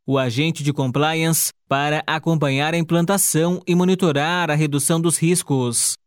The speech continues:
O desenvolvimento do Programa de Integridade e Compliance do Paraná pode ser acompanhado no site da Controladoria Geral do Estado. Ali estão disponíveis os conceitos,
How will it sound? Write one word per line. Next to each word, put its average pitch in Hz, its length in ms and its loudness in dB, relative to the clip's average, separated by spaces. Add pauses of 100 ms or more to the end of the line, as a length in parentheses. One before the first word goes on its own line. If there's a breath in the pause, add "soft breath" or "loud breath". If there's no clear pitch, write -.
(120)
O 131 80 0
desenvolvimento 147 960 0
do 147 100 0
Programa 143 480 0
de 156 80 0
Integridade 151 880 0
e 160 80 0
Compliance 143 840 0
do 135 120 0
Paraná 135 500 0 (200)
pode 233 220 2
ser 214 140 2
acompanhado 180 640 2
no 165 100 4
site 185 400 0
da 175 140 2
Controladoria 180 840 2
Geral 170 260 2
do 170 80 0
Estado. 139 840 0 (380 soft breath)
Ali 127 480 0 (220 soft breath)
estão 131 320 0
disponíveis 156 680 0
os 156 160 0
conceitos, 165 800 0